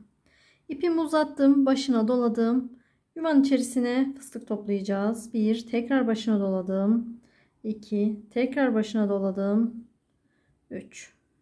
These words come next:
Şöyle tutuyorum. Bakın tuttuğum bu aradan tekrar geçip kapatıyorum. Bir, iki zincir ara boşluk için. Başına doladım. Yuvanın içerisine yine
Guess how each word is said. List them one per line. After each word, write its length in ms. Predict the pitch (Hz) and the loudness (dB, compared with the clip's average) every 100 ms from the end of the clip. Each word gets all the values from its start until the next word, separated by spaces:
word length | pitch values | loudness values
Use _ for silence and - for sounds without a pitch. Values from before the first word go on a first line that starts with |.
| _ _ | _ _
Şöyle 500 | _ - 339 269 208 | _ -10 -2 0 0
tutuyorum. 800 | 208 226 233 226 202 202 220 - - _ _ _ | -2 -4 2 2 4 4 2 0 -14 _ _ _
Bakın 220 | 269 233 | -4 -4
tuttuğum 400 | 220 - 247 240 | -4 -6 0 2
bu 60 | 233 | 2
aradan 400 | 226 220 214 202 | 2 2 2 0
tekrar 440 | 226 220 208 190 | 0 -2 -4 -6
geçip 720 | 185 233 233 - 254 254 - - _ _ _ _ _ _ _ _ _ - - | -4 -2 -2 -2 -4 -4 -8 -20 _ _ _ _ _ _ _ _ _ -20 -8
kapatıyorum. 840 | 240 - 202 - - - 214 - - | -6 -4 -6 -6 -10 -8 -10 -10 -10
Bir, 320 | 294 277 277 269 | 0 6 6 6
iki 340 | - - 233 | 0 -6 -2
zincir 460 | 208 196 190 208 214 | 0 0 -2 -4 -4
ara 140 | 202 | -2
boşluk 280 | 202 - - | -4 -10 -20
için. 260 | - - - _ - | -20 -20 -20 _ -6
Başına 360 | 302 320 285 | -4 0 2
doladım. 580 | 269 254 208 214 240 - - - _ _ _ - | 4 2 2 2 0 -6 -18 -20 _ _ _ -6
Yuvanın 320 | 302 294 277 | 0 4 4
içerisine 420 | 269 254 - 247 | 4 2 0 0
yine 460 | 247 240 208 214 | 2 2 4 2